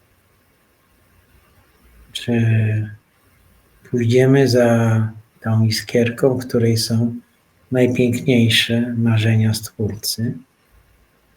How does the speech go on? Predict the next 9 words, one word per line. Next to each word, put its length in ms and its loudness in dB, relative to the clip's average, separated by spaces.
Choć 220 0
dziś 460 0
jeszcze 360 0
ich 220 0
nie 140 2
widzimy, 600 -2
ale 180 -2
one 320 -4
są. 380 -6